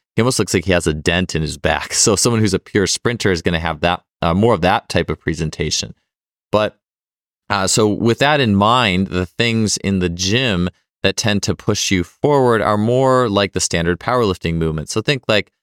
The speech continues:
a straight bar deadlift or a ba-, a barbell back squat.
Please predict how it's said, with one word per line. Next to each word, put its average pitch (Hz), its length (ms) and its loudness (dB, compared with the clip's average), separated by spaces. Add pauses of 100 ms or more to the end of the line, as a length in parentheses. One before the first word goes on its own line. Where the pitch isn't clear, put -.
(120)
a - 60 -4
straight - 280 0
bar 117 180 2
deadlift 95 680 0
or 87 180 2
a 87 60 0
ba-, 101 220 0
a 90 160 2
barbell 104 320 2
back 95 320 0
squat. - 420 -4